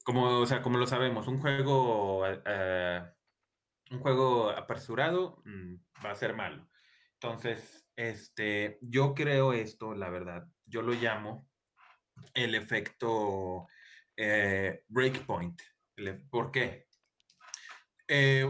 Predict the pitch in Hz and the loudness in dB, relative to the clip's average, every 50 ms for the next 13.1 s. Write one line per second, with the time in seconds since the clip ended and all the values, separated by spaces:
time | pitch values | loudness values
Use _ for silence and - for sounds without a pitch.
0 | 139 170 165 175 175 170 175 170 160 180 190 185 180 170 156 143 127 117 110 107 | 0 0 -2 -2 -2 -2 -4 -2 0 2 2 2 2 0 0 -2 -2 -2 -2 -2
1 | 101 107 110 - - _ _ _ _ _ _ _ _ _ _ _ _ 127 123 120 | -4 -6 -8 -12 -18 _ _ _ _ _ _ _ _ _ _ _ _ -6 -4 -4
2 | 117 113 113 110 107 110 110 120 120 127 139 170 190 180 160 143 135 135 120 120 | -4 -6 -6 -8 -10 -10 -8 -6 -4 -2 -2 -2 -4 -6 -8 -8 -6 -4 -4 -4
3 | 120 - 117 107 104 104 107 104 104 104 98 98 95 107 104 90 - 98 95 - | -4 -4 -6 -6 -6 -6 -6 -6 -6 -6 -8 -8 -6 -6 -8 -6 -8 -10 -12 -10
4 | 98 95 92 95 98 95 95 87 87 - - 50 - - - - - _ _ _ | -10 -8 -6 -6 -4 -4 -4 -4 -6 -8 -10 -10 -10 -12 -14 -16 -20 _ _ _
5 | _ _ _ _ _ _ _ _ _ - 120 113 113 107 113 113 107 110 135 139 | _ _ _ _ _ _ _ _ _ -8 -4 -4 0 0 0 0 0 2 0 0
6 | 135 135 104 95 95 - - 95 95 98 95 117 120 120 123 - 85 - - _ | 0 0 -4 -8 -12 -14 -16 -12 -12 -4 0 0 0 0 -2 -8 -14 -18 -18 _
7 | _ _ _ - - - _ - 135 139 160 165 151 - 127 135 - 120 120 120 | _ _ _ -20 -20 -18 _ -4 -2 0 2 0 0 0 -4 -4 -2 0 0 2
8 | 120 120 117 117 117 123 113 - - 107 117 117 107 101 - - 110 107 98 - | 2 2 0 0 0 -4 -6 -6 -4 0 0 0 0 -2 -6 -8 -10 -10 -8 -8
9 | - - - 104 98 98 98 95 101 98 - 107 101 98 101 90 110 117 117 113 | -10 -10 -10 -8 -8 -6 -6 -6 -8 -8 -8 -8 -8 -8 -8 -6 -6 -6 -6 -6
10 | - _ _ _ _ _ - - - _ _ - - 151 151 151 147 139 - - | -12 _ _ _ _ _ -20 -20 -20 _ _ -12 -8 -6 -6 -6 -8 -10 -14 -18
11 | - _ - 127 120 135 135 - - 170 160 156 139 117 113 110 127 127 127 - | -20 _ -10 -8 -8 -8 -8 -8 -4 -4 0 0 2 2 2 0 0 -2 0 -2
12 | 139 139 143 139 135 135 120 107 107 107 104 107 110 110 107 104 95 92 92 92 | 0 2 2 2 2 2 0 0 2 2 2 2 2 2 0 -2 -2 -4 -4 -6
13 | 87 - | -8 -12